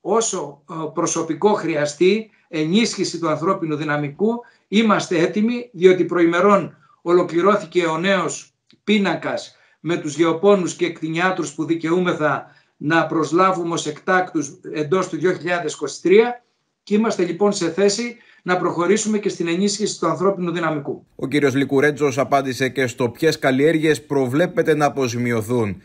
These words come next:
Speaker 2: αφού το χαλάζι χτύπησε φυτά όπως την πατάτα και το καρπούζι, που σε λίγες ημέρες θα ξεκινούσε η συγκομιδή τους, αλλά και την ελιά και το αμπέλι που βρίσκονται στο στάδιο της άνθησης.
Speaker 1: Κοιτάξτε, αυτά τα οποία εντάσσονται μέσα στον κανονισμό,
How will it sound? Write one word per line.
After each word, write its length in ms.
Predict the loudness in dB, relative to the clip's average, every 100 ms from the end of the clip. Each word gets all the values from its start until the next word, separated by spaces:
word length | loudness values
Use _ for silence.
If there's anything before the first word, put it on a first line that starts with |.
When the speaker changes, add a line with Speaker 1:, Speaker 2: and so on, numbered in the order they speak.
| -6
Speaker 2:
αφού 200 | -2 0
το 100 | 2
χαλάζι 520 | 2 2 0 0 -6
χτύπησε 500 | -2 -4 -4 -2 -2
φυτά 480 | 0 -4 0 2 2
όπως 320 | 0 -4 -2
την 200 | -6 0
πατάτα 520 | -2 0 0 0 -4
και 140 | -6 -8
το 100 | -2
καρπούζι, 580 | -2 0 -2 0 -2
που 280 | -2 -10 -6
σε 100 | -2
λίγες 300 | 0 0 -2
ημέρες 360 | -2 0 0 0
θα 140 | -2
ξεκινούσε 720 | -2 -8 -4 -2 0 -2 -2
η 80 | -4
συγκομιδή 500 | -4 -4 -2 0 0
τους, 320 | 0 -2 -2 -12 _
αλλά 220 | 0 2
και 100 | 0
την 140 | -2
ελιά 200 | 0 0
και 140 | 0 0
το 120 | 2
αμπέλι 480 | 2 2 0 2 -4
που 220 | -6 -4
βρίσκονται 500 | -2 -2 -2 -2 -2
στο 200 | -2 -6
στάδιο 460 | 0 0 2 -2 -2
της 200 | -2 0
άνθησης. 840 | 0 0 -6 -4 -4 -4 -8 -16
Speaker 1:
Κοιτάξτε, 640 | _ 2 2 0 -8 -10 -8
αυτά 400 | -6 -4 -2 0
τα 100 | 0
οποία 600 | 2 2 2 0 -4 -12
εντάσσονται 640 | -8 -8 -2 -4 -4 -8 -6
μέσα 200 | -6 -6
στον 140 | -8
κανονισμό, 880 | -6 -6 -8 -14 -8 -4 -2 -4